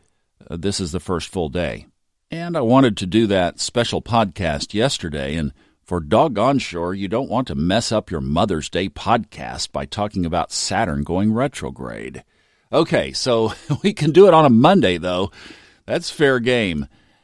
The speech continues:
You know, for this one, I turned to the blog that I really like reading to get perspective on things because he really studies this deeply. I'll put a link to the astrology king dot com blog on this Saturn retrograde twenty twenty.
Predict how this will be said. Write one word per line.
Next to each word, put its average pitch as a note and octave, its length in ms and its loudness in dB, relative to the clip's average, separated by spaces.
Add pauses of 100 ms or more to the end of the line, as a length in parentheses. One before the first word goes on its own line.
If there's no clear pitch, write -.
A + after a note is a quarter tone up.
(140)
You - 80 -6
know, F3+ 340 6
for D3+ 220 -2
this G#3+ 300 2
one, B2 380 2 (220)
I B2 120 -2
turned F3+ 460 -2
to A2 520 0 (460)
the F#2+ 280 -8
blog G#2 580 4
that G#2 140 0
I F#2 160 0
really D3 560 -2
like F#2+ 500 0
reading F2 480 -2
to E2 140 -10
get F#2 240 -4
perspective F2+ 580 -6
on D#2 140 -6
things D#2 240 -8
because F2 320 -10
he D3+ 120 -8
really G2 680 -2
studies E2+ 680 -4
this D#2 300 -6
deeply. D2+ 680 -8 (540)
I'll A#2 140 2
put E3 220 0
a - 20 6
link A2+ 460 2
to B2+ 100 -2
the G2 140 0
astrology A2+ 680 0
king G#2 500 -2
dot F#2 300 0
com G2+ 460 0
blog F#2+ 480 2
on E2+ 180 -2
this E2+ 220 -4
Saturn F#2 440 -2
retrograde F2 640 -4
twenty F2 320 -4
twenty. F2+ 500 -2